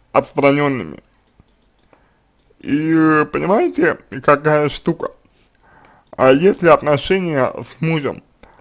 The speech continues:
а, стали отстранёнными, то у этого, а,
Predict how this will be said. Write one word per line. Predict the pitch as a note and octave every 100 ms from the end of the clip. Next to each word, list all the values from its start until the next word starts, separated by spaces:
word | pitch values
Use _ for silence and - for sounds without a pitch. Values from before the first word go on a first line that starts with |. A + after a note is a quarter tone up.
| _ _ _ -
а, | - B2 B2 B2 B2
стали | A2+ - D#3 D#3
отстранёнными, | C#3 - C#3+ C#3 F3+ G3+ E3 C#3 - -
то | D3+ B2+
у | - C3+
этого, | D3 E3 C#3 A#2 A2 - _ _ _ _ _ _ _ _ _ _ -
а, | A#2+ A#2 A#2 A2+ -